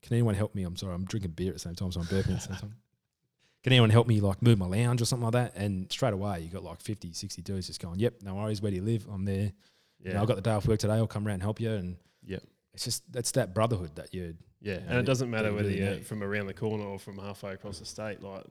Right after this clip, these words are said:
Speaker 2: there'll be
Speaker 1: doesn't.
Speaker 2: someone that'll put their hand up
Speaker 1: Yeah.
Speaker 2: to, to help you out. So, yeah.
Speaker 1: So where do you, where do you want this to go?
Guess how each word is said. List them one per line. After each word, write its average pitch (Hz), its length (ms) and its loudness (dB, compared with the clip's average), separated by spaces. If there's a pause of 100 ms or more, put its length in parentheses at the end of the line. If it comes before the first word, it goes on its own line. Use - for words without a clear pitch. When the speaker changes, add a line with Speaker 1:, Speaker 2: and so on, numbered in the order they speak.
Speaker 2:
there'll 104 160 0
be 101 60 0
Speaker 1:
doesn't. - 20 -6
Speaker 2:
someone 107 320 -4
that'll 95 160 -6
put 117 160 -8
their 107 100 -8
hand 98 260 -8
up 104 280 -4
Speaker 1:
Yeah. 107 120 -4
Speaker 2:
to, 90 260 -2
to 95 200 -8
help 92 220 -4
you 90 140 -6
out. 92 200 -8
So, 90 280 -8 (760)
yeah. 87 200 -8 (200)
Speaker 1:
So - 140 0
where 131 140 8
do 139 80 8
you, 113 300 2
where 120 200 6
do 123 60 6
you 120 100 8
want 117 180 2
this 101 140 -4
to 101 80 -6
go? 87 180 -6